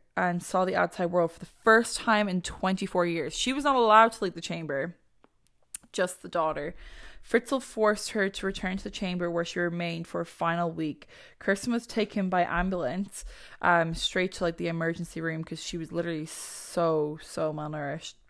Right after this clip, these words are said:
To a local hospital, and, um, she was admitted for serious condition of life-threatening kidney failure.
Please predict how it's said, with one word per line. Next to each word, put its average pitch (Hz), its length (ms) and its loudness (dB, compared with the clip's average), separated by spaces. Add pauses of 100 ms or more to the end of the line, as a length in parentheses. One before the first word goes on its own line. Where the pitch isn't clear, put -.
(800)
To 214 100 0
a 202 40 6
local 190 260 4
hospital, 180 720 -4 (640)
and, 175 580 4
um, 175 540 4
she - 100 -6
was 180 100 -2
admitted 190 360 0
for 190 100 -10
serious 190 320 -2
condition 190 400 -4
of 170 160 -6
life-threatening 175 640 0
kidney 170 400 -6
failure. 156 480 -6